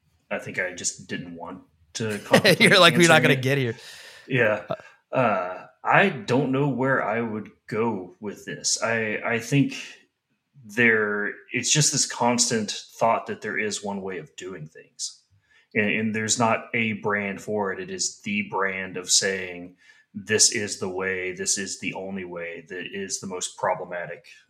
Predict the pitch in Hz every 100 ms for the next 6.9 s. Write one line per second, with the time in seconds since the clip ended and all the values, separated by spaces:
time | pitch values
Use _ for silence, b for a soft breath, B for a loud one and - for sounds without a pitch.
0 | _ - - 90 85 78 78 - 87 82
1 | 76 - _ b b b b - 101 92
2 | 90 90 - _ _ _ _ 107 95 90
3 | - - - - 113 123 120 117 101 110
4 | 101 104 104 101 92 101 98 95 92 -
5 | 95 90 - - 98 87 85 78 - -
6 | 104 95 95 92 87 95 90 82